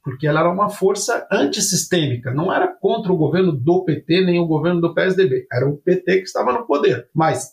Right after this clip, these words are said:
a gente tem que se lembrar que, junho de dois mil e treze, se dirigiu contra os governos estaduais do P S D B, contra governos municipais de todos os partidos. Não era um movimento contra o P T, mas no momento em que o P T decide, juntamente com o conjunto do sistema político, se blindar contra essa energia,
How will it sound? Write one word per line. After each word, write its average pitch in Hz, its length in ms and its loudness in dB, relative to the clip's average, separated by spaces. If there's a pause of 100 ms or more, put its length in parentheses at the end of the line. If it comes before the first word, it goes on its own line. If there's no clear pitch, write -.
a 127 80 2
gente 139 180 2
tem 151 140 2
que - 80 -4
se 160 100 0
lembrar 170 560 2
que, - 500 -2
junho 151 280 2
de 156 100 0
dois 143 220 2
mil 139 120 4
e - 60 -4
treze, 190 300 0
se 214 100 -8
dirigiu 190 380 2
contra 151 240 -2
os 123 80 -4
governos 143 500 2
estaduais 135 640 -2
do 131 100 -6
P 131 120 -6
S 120 200 -2
D 104 120 -6
B, 151 400 0
contra 139 280 -8
governos 143 580 0
municipais 151 720 -2
de - 60 -18
todos 233 240 -6
os 214 140 -12
partidos. - 840 -6
Não 139 180 2
era 208 220 2
um 151 140 2
movimento 139 560 2
contra 156 320 0
o 131 80 -4
P 131 160 0
T, - 320 -4
mas 175 180 -2
no - 100 0
momento 190 420 2
em 156 100 2
que 202 100 0
o 208 100 -2
P 220 220 -2
T 139 180 2
decide, 165 600 0
juntamente 165 720 2
com 170 80 0
o 170 80 0
conjunto 233 500 0
do 220 100 -4
sistema 190 440 0
político, 127 480 -2
se 202 200 -2
blindar 147 520 0
contra 117 260 -6
essa 117 180 -10
energia, 117 640 -2